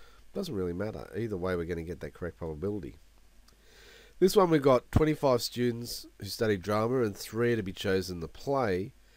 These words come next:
How many ways can this be done at random? Well, you got three, twenty-five C three because you're getting groups of three from twenty-five.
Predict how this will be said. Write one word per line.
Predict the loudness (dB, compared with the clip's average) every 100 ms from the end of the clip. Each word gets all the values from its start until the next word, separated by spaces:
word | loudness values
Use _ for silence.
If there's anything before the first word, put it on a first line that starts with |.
| -20 -20 -20 _ -4
How | 2
many | 4 4
ways | 4 2 2
can | -2 -4
this | -4 -6
be | -6
done | -2 0 0
at | 0
random? | 2 2 0 -6 -8 -4
Well, | 0 0 -2 _ _ _ -8
you |
got | -6 -6
three, | -8 -4 2 2 2 -2 -10 -20 -6
twenty-five | -2 -2 0 0 0
C | -2 -4
three | -4 -4 -2 0
because | -2 -4 -4 -2
you're |
getting | -2 -2 -2
groups | -2 -2 -4
of | -10
three | -10 -4 0 2 0 -4 -12 -20 -20 -20 -8
from | -4 -4
twenty-five. | 0 0 -2 -2 -2 -2 -4 -12